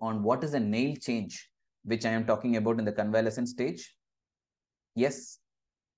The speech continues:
Anybody? What is a nail change in the convalescent stage?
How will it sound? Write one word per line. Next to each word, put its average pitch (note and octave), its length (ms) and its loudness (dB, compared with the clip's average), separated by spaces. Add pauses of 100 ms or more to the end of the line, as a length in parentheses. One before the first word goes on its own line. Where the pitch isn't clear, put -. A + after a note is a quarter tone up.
(340)
Anybody? A#2 400 2 (240)
What D3 140 4
is F#3+ 80 2
a - 40 2
nail D3+ 340 4
change C3+ 360 -2
in A#2+ 60 -2
the A2 60 0
convalescent A#2 560 2
stage? - 320 -14